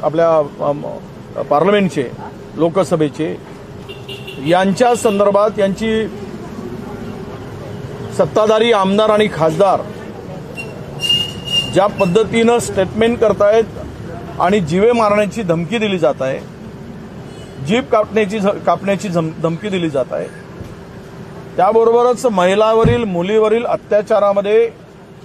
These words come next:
रोज महाराष्ट्रात वाढ होताना दिसते आहे. त्यांच्यावर कुठल्याही प्रकारची कारवाई होत नाही. महिलावरील आणि छोट्या बालकावरील अत्याचारामध्ये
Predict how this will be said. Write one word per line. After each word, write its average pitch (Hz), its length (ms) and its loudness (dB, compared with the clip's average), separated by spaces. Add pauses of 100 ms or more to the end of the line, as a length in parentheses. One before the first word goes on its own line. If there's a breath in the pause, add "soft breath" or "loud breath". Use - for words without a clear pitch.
(120)
रोज 202 640 4
महाराष्ट्रात 196 720 2 (560)
वाढ 175 220 2
होताना 202 320 0
दिसते 151 320 -10
आहे. 143 120 -8 (1120)
त्यांच्यावर 233 520 2
कुठल्याही 214 440 0
प्रकारची 208 540 -2 (140)
कारवाई 185 300 4
होत 180 160 -2 (140)
नाही. 143 160 -12 (1080)
महिलावरील 226 640 2
आणि 220 280 2
छोट्या 190 260 0
बालकावरील 208 640 0
अत्याचारामध्ये 202 960 -2